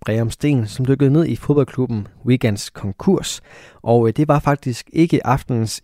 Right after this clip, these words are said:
eneste afsnit omkring de her problemer i fodbold. Mads Mogenstrup, han dykkede ned i fænomenet penge i fodbold, som, øh,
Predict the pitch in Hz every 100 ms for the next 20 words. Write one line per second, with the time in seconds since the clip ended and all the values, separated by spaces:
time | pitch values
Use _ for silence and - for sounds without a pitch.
0 | - 143 175 165 117 101 - _ 117 139
1 | - 131 - 104 101 - 156 139 - 139
2 | 120 - 113 156 135 98 110 - 220 180
3 | 139 - - - - - 107 107 - 113
4 | 120 127 117 107 120 110 110 113 123 113
5 | - 107 113 120 107 101 - - 117 160
6 | 175 117 110 - 151 151 123 - - 110
7 | 107 101